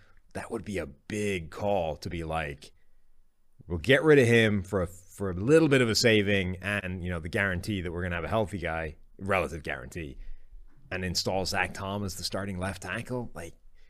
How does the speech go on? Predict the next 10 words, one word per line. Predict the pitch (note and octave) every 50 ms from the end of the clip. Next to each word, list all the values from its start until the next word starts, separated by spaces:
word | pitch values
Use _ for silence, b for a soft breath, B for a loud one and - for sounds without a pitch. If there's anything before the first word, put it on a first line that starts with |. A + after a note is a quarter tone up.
| - - -
I | F2+
mean, | G2 F#2 F2+ E2+
maybe, | F2 F2+ F#2+ G#2+ A#2 A2 C#3 D#3 F#3+ F#3+ E3+ -
but | - F#2 F2+ - - - -
I, | - - - -
that | - - - -
feels | - F2+ D#2 - - - - - - - - - - - - - -
very, | - C#2+ - G2+ G2 F#2+ F#2 F2+ F2 E2 D#2 D2+ C#2+
very | C#2+ E2 D#2 D2+ C#2 C#2
risky. | D2 D2+ D2+ - - - - -